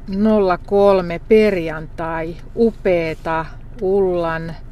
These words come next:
kirje ja Emmin kortti. Eli hän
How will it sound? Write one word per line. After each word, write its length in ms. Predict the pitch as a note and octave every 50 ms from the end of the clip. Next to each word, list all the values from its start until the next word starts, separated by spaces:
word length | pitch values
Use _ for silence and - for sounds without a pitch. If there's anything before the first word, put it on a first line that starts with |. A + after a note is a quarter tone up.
| - - - - - - - - - - - - - - - - - - - - - - - - - - - - - -
kirje 920 | - A#3+ B3 B3 B3+ B3 A3 G#3 F#3+ F#3 F3 E3+ E3 E3 E3 E3+ E3 D#3+
ja 200 | E3 E3 D#3+ - -
Emmin 720 | - G3+ G3 G3 G3 G3 F#3 F3 E3+ E3 D#3+ D#3+ D#3+ D#3
kortti. 960 | - - F3+ E3+ E3 D#3+ D#3 D#3+ D#3+ - - - - - - - - - - - - - - - - - - - - - - - - - - - - -
Eli 220 | - E3+ E3+ D#3 -
hän 240 | F3 F3+ F3 F3+ -